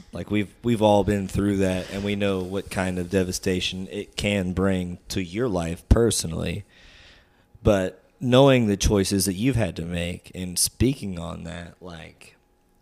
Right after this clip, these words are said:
that's, that's devastating. But, but how have you grown from making those choices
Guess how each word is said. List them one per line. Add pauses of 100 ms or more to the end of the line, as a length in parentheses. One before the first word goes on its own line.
(160)
that's,
that's
devastating.
But, (160)
but
how
have
you
grown (720)
from
making
those
choices